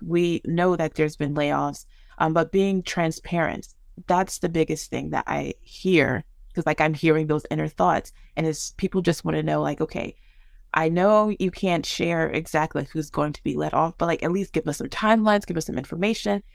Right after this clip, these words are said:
as much as possible." And that can help quell some of the anxiety, potentially even some of the fear that's ongoing within.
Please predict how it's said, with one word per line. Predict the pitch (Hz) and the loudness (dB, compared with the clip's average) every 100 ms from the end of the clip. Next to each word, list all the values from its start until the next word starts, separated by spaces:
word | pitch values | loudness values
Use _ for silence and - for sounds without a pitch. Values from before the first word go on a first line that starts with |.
| - | -2
as | 196 - | -2 2
much | 254 - | 2 2
as | 190 | -4
possible." | - - 175 - - - 127 - _ - - - - | -4 -2 -2 -2 -6 -6 -8 -10 _ -20 -20 -20 -2
And | 180 175 170 - | 2 4 2 0
that | 170 170 180 - - | 4 4 4 -2 -6
can | 175 156 | -4 -4
help | 165 165 160 - - | -2 2 2 2 -10
quell | - - 175 147 - 196 - - - | -6 4 6 6 0 -6 -14 -20 -20
some | - - 165 165 - | -6 4 4 4 0
of | 151 147 147 170 - | 0 0 -2 -4 0
the | 143 120 120 - - | 2 2 0 -4 -6
anxiety, | 156 156 - 156 156 156 151 151 156 - - _ - - - - | -6 -4 0 2 2 0 -2 -4 -6 -10 -20 _ -20 -20 -20 -4
potentially | 185 185 180 185 | 0 0 0 0
even | 180 175 165 | 2 2 0
some | - 156 160 - | -2 -2 -4 -2
of | - 151 147 147 - | 0 0 0 -6 -12
the | 143 156 | -4 -4
fear | - - 139 123 127 - | -2 0 2 0 -2 -6
that's | 175 156 143 - - - - - - - | -4 0 2 0 -6 -14 -18 -20 -4 0
ongoing | 151 147 147 139 131 143 | 2 2 0 0 -2 -6
within. | - 143 - 139 110 160 | -6 -6 -4 -4 -4 -8